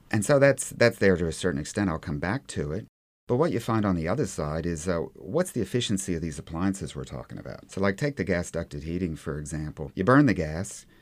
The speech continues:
so you're gonna lose some, some heat up the, the chimney, up the flue to, to begin with. So there's no way, uh, gas can ever be a hundred percent efficient. And then you put that heat into your ducts, and you might be losing some heat out your ducts if they're not a hundred percent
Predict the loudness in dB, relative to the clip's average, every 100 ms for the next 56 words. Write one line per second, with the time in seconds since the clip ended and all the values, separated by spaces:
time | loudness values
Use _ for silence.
0 | _ _ 0 2 4 4 4 2 0 -4
1 | -6 -8 -6 -4 -2 -2 -2 -6 -6 -6
2 | -6 -2 0 0 -2 -6 -8 -6 0 0
3 | 0 -6 -6 -6 -6 -6 -6 -2 0 0
4 | 0 -4 -10 -14 -6 -4 0 2 2 0
5 | 0 -4 -4 -2 -2 -4 -6 -6 -4 -6
6 | -4 -4 -6 -8 -8 -8 -8 -8 -10 -14
7 | _ -20 -20 -10 0 4 4 4 4 0
8 | -2 -2 -2 0 0 0 0 -2 -2 -4
9 | -6 -6 -2 -2 -4 -10 -8 -6 -4 -4
10 | -4 -6 -6 -6 -6 -6 -6 -6 -6 -4
11 | -2 -4 -4 -4 -6 -6 -4 -4 -4 -8
12 | -8 -8 -4 -2 -2 -4 -8 -6 -6 -6
13 | -6 -6 -6 -6 -6 -6